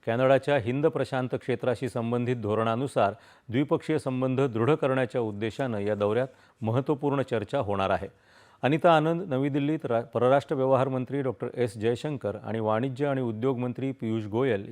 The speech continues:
यांच्यासोबत होणाऱ्या बैठकीत परस्पर हिताच्या विविध मुद्द्यांवर विचारविनिमय करणार आहेत.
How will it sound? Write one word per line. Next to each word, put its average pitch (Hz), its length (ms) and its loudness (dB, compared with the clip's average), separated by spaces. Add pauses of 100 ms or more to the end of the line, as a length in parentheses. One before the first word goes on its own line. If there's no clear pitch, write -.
यांच्यासोबत 110 600 -4
होणाऱ्या 113 280 -2
बैठकीत 107 480 -4 (500)
परस्पर 147 400 2
हिताच्या 131 460 0
विविध 120 300 -2
मुद्द्यांवर 113 600 -2
विचारविनिमय 120 760 -2
करणार 95 340 -2
आहेत. 95 220 -2